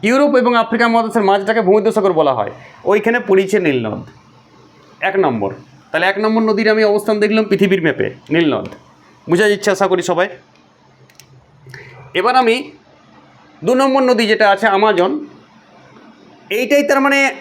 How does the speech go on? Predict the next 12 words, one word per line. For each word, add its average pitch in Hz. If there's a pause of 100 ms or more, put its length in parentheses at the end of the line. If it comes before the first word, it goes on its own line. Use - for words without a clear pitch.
আফ্রিকার 262
এক 247
নম্বর 220
নদী। 151
আফ্রিকা 254
মহাদেশেরও 254
এক 294
নম্বর 285
নদী 277
কে? 208
নীলনদ। 220 (640)
আর -